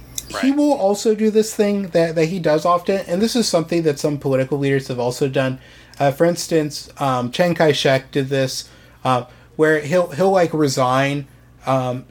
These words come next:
Speaker 1: like, he'll, like, in s-, like, in nineteen seventy-one, he resigns, and he says, you know, he's not satisfied with how the pace of reforms are going. Um, but within a month, he'll return,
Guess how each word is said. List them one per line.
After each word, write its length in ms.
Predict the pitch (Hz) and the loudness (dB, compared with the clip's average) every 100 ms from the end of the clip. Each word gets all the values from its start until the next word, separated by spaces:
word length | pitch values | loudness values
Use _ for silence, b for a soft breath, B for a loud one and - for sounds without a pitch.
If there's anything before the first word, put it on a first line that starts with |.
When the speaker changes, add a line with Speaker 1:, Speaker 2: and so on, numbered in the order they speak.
| - | -6
Speaker 1:
like, 180 | 143 139 | -4 0
he'll, 220 | 170 165 | 0 0
like, 240 | 156 147 156 | 0 0 0
in 100 | 151 | -2
s-, 240 | - - - | -4 -6 -4
like, 140 | 143 | -2
in 60 | 156 | 0
nineteen 340 | 156 160 165 | 0 0 -2
seventy-one, 600 | 156 147 143 135 139 143 | -2 -2 -2 0 0 0
he 120 | 131 | -2
resigns, 600 | 143 131 143 131 135 135 | -4 -2 0 2 0 -2
and 120 | 139 131 | -2 -4
he 60 | |
says, 280 | 131 135 131 | 0 -2 -2
you 80 | 131 | -2
know, 120 | 123 | -2
he's 180 | 135 139 | -2 0
not 200 | 135 131 | 0 0
satisfied 600 | 143 135 131 - 135 131 | 2 2 0 0 -2 0
with 160 | 131 - B B B B | -4 -8 B B B B
how 300 | - 156 143 | 0 2 2
the 220 | 139 - | 0 -2
pace 300 | 139 156 147 | 0 0 0
of 140 | 151 139 | -2 -4
reforms 420 | 131 160 165 160 | -2 0 0 0
are 60 | 156 | 0
going. 440 | 156 151 147 147 B B B - | 2 2 0 -6 B B B -2
Um, 260 | 131 127 | 0 0
but 120 | 131 156 | 0 0
within 240 | 151 170 | 2 2
a 60 | 151 | 2
month, 280 | 139 143 | 2 0
he'll 140 | 151 147 | 0 0
return, 580 | 135 - 208 196 190 | 0 0 0 2 0